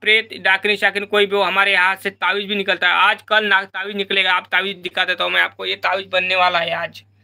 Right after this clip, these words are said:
ये जो तावीज़ है ना, कल पोस्ट होने वाला है। किसी कस्टमर को मैं तावीज़ देने वाला है, वशीकरण तावीज़ है, बना, बन गया है तावीज़,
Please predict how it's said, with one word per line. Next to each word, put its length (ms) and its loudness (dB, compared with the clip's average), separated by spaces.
ये 520 -12
जो 140 -6
तावीज़ 380 0
है 60 4
ना, 160 2
कल 100 2
पोस्ट 220 -8
होने 160 0
वाला 240 4
है। 240 -6
किसी 220 -8
कस्टमर 480 -2
को 100 -12
मैं 160 -4
तावीज़ 340 0
देने 180 2
वाला 180 4
है, 80 2
वशीकरण 520 -2
तावीज़ 320 0
है, 80 -4
बना, 320 0
बन 280 -2
गया 220 4
है 240 2
तावीज़, 440 -4